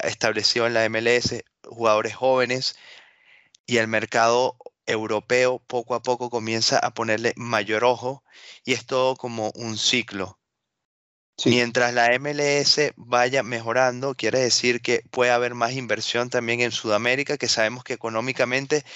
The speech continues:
Speaker 1: es el gran problema, eh, que tenemos en, en, en la conmebol.
Speaker 2: Mm.
Speaker 1: No, no, no tenemos la fortaleza económica para competir sin la inversión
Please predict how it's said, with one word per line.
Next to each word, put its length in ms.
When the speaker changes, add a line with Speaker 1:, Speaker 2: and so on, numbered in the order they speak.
Speaker 1:
es 180
el 120
gran 320
problema, 500
eh, 540
que 140
tenemos 420
en, 180
en, 180
en 140
la 100
conmebol. 640
Speaker 2:
Mm. 100
Speaker 1:
No, 160
no, 260
no 180
tenemos 320
la 100
fortaleza 680
económica 840
para 260
competir 800
sin 320
la 100
inversión 920